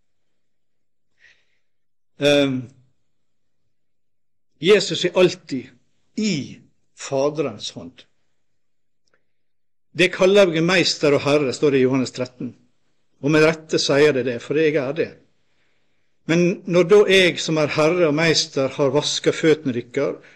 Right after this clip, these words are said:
så skulle det òg å vaske føttene åt hverandre. Jeg har gjevet dykk et før-, førebilde, så det skal gjøre slik som jeg har gjort mot dykk. Sannelig,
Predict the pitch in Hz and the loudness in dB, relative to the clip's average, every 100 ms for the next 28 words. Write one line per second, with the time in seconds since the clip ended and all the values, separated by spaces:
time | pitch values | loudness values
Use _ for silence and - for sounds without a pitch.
0 | - - - 160 165 170 151 170 151 131 | -10 -8 -4 -2 2 4 4 6 4 2
1 | 131 - - 151 - 151 - 143 120 - | -2 -6 -6 -6 0 0 0 -8 -10 -8
2 | 123 120 147 - - _ - - _ 165 | -6 -4 -4 -6 -10 _ -20 -20 _ 4
3 | 160 156 156 165 185 151 - - 131 - | 6 6 6 6 4 2 -4 -14 -12 -4
4 | 147 143 143 147 - 139 143 147 156 139 | 0 0 0 -2 0 2 2 2 0 -2
5 | 117 135 - 139 135 - 131 131 131 - | -6 -10 -4 -2 -2 -2 -4 -4 -8 -20
6 | _ 131 139 160 135 - 165 143 - 147 | _ 0 4 4 0 -4 -4 -4 -6 -4
7 | 143 127 143 139 - 123 123 127 - - | -2 -2 -2 -6 -10 -12 -10 -12 -12 -20
8 | - _ - - 160 175 190 | -20 _ -12 -4 -2 0 0